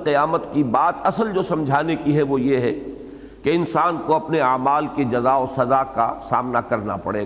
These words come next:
گا، جزا ملے گی یا سزا بھگتنی پڑے گی، انسان اپنے سامنے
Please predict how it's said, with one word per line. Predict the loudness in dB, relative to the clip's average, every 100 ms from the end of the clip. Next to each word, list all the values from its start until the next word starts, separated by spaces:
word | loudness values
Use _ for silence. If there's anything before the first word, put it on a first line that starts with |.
| -2
گا، | -2 -4 -12 -20 -20 -6
جزا | 0 2 2
ملے | 2 0 0 0
گی | 0
یا | 0 0
سزا | 0 0
بھگتنی | 0 -2 -2 -4 -8
پڑے | -6 -6 -4
گی، | -6 -6
انسان | -4 0 0 -2 -4
اپنے | -2 -2
سامنے | -2 0 0 0